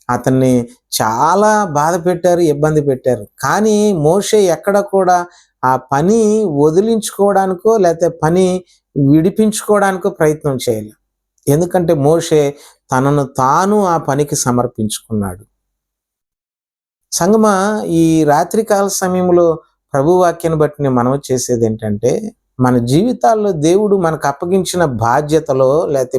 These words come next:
పనిలో మనం ఎప్పుడైతే సమర్పణ కలిగి ఉంటామో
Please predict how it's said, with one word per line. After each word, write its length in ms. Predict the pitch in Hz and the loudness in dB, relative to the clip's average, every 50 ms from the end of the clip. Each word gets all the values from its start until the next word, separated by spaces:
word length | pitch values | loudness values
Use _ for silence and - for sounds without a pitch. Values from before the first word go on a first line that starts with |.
| 120 - | -4 -2
పనిలో 560 | 127 123 131 143 151 147 143 135 143 170 - - _ _ _ _ _ _ _ _ | -4 -2 0 0 2 2 2 2 2 0 -2 -8 _ _ _ _ _ _ _ _
మనం 160 | 131 127 127 | -2 0 2
ఎప్పుడైతే 540 | 131 135 135 - 185 202 208 196 202 208 202 | 2 0 0 0 0 0 0 2 2 0 0
సమర్పణ 560 | - - - 156 160 185 190 190 - 196 196 | 0 -2 -2 0 0 0 -2 -2 -2 -2 -2
కలిగి 280 | 196 180 190 180 170 170 | 0 0 0 0 0 0
ఉంటామో 680 | 175 170 160 156 151 156 151 147 147 147 143 143 151 | 0 0 0 -2 -2 -2 -2 -2 -2 -2 -2 -2 -4